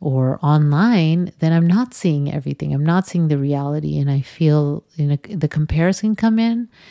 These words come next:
comparison can come in, and I can feel even less so, um, less than others and less successful. So I'm gonna encourage you to really look at your feelings and thoughts about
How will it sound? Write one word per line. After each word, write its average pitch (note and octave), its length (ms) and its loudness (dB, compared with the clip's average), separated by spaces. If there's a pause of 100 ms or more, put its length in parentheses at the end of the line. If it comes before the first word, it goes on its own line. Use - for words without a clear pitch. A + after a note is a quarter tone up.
(160)
comparison E3+ 500 0
can - 140 -14
come G3 160 2
in, G3 80 2
and F#3 80 2
I D#3+ 60 0
can D3 180 -2
feel D3+ 640 0
even C#3+ 300 0
less C3 220 -4
so, - 440 -10 (1200)
um, D3 500 0
less D#3+ 260 0
than D3 160 -2
others C#3 460 -6
and C#3+ 180 -6 (460)
less F3 160 2
successful. - 880 -8 (1160)
So - 120 0
I'm G3 60 6
gonna G#3+ 160 4
encourage C4 380 2
you B3+ 140 4
to F3+ 140 0
really D#3+ 360 2
look C#3+ 400 0 (120)
at C3+ 500 -4 (1000)
your D#3 160 -2
feelings D#3+ 560 0
and C3+ 180 -2
thoughts C#3 320 -2
about C3+ 720 -6